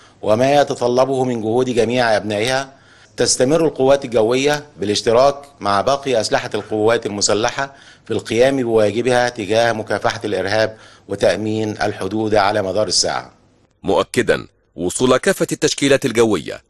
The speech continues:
Speaker 2: إلى أعلى درجات الاستعداد والكفاءة القتالية التي تمكنها من تنفيذ كافة الأنشطة والالتزامات المخططة والغير مخططة التي تسند إليها تحت مختلف الظروف،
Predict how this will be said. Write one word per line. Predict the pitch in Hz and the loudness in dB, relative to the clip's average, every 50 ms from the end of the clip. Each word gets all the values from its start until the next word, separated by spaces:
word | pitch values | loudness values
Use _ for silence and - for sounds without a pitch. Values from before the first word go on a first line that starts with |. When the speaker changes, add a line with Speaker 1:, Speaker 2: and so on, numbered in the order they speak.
| _ _ - | _ _ -4
Speaker 2:
إلى | 127 120 110 104 98 - - | 0 2 2 2 2 2 2
أعلى | 139 135 127 120 117 107 | 2 2 2 2 0 0
درجات | 101 110 107 104 104 117 - - | 0 -2 -2 -2 -2 -2 -4 -4
الاستعداد | 113 107 - - - 98 98 104 107 92 95 | -6 -6 -4 -2 -2 -2 0 -2 -4 -4 -2
والكفاءة | 101 104 95 - - 95 - 110 104 80 92 - | -2 -2 -2 -4 -6 -6 -2 0 0 0 0 -2
القتالية | 101 - - 104 - 101 95 - - - - - - _ _ _ _ - - | -6 -6 -8 -6 -4 -4 -4 -4 -6 -8 -12 -18 -18 _ _ _ _ -8 -4
التي | 87 90 101 - - | 0 0 0 0 -2
تمكنها | - 127 127 123 120 - - 175 165 147 139 139 | -2 0 0 0 0 0 0 0 0 2 2 0
من | 143 139 127 | 0 0 0
تنفيذ | - 139 127 - - 135 120 131 | 0 0 0 0 -2 -4 -2 -2
كافة | - - 135 - - - - | -2 -2 -2 -2 -4 -4 -2
الأنشطة | 123 117 123 117 - - 131 127 - 120 120 | 0 0 0 0 -2 -6 -8 -6 -4 -2 0
والالتزامات | 117 120 110 - 120 101 113 110 113 120 - - | 0 0 0 -2 -2 0 0 2 2 0 0 -2
المخططة | 113 113 110 - - 110 - - 113 - - 69 - _ _ - | -2 -2 -2 -4 -6 -4 -4 -4 -2 -2 -2 -6 -6 _ _ -6
والغير | 80 85 87 87 85 90 107 131 143 131 127 | -2 0 0 2 2 2 2 2 2 2 0
مخططة | 123 117 - 123 - - 139 - - - - - _ _ _ _ _ - | 0 -2 -2 -4 -2 -2 -2 -2 -4 -6 -8 -10 _ _ _ _ _ -6
التي | 92 85 87 98 - - 101 | -4 0 0 0 0 -2 -2
تسند | - 123 120 - 123 113 110 | -2 -2 -2 0 0 0 2
إليها | 117 101 104 104 120 131 123 120 120 | 2 2 2 2 2 0 0 0 -2
تحت | - - 120 - - 131 | -2 -2 -4 -4 -2 -4
مختلف | 120 117 - - 180 175 165 - - | -4 -4 -4 -6 -6 -6 -4 -6 -6
الظروف، | 131 123 131 120 104 73 - - - - | -4 -2 0 0 0 -2 -6 -8 -14 -20